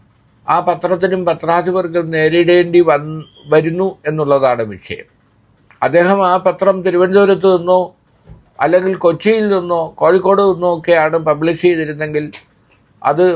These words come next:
വലിയ പത്രമായി മാറുമായിരുന്നു. കാരണം ദേശീയപാതയിൽ പെടാത്തത് കൊണ്ട് തന്നെ അനവധി ഭാഷകൾ സംസാരിക്കുന്ന കാസർഗോഡ് എപ്പോഴും നമ്മുടെ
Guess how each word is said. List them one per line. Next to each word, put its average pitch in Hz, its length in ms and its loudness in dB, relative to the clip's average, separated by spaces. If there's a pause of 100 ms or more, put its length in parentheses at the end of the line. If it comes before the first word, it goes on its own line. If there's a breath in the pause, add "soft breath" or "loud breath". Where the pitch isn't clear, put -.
(120)
വലിയ 175 300 2
പത്രമായി 151 680 -2 (200)
മാറുമായിരുന്നു. 110 720 -6 (420)
കാരണം 147 340 0 (840)
ദേശീയപാതയിൽ 208 840 2 (100)
പെടാത്തത് 175 560 0
കൊണ്ട് 151 200 -2 (100)
തന്നെ 131 260 -4 (1000)
അനവധി 180 460 0 (100)
ഭാഷകൾ 165 460 0 (140)
സംസാരിക്കുന്ന 139 680 -4 (120)
കാസർഗോഡ് 127 680 0 (320)
എപ്പോഴും 156 380 0 (240)
നമ്മുടെ 143 360 2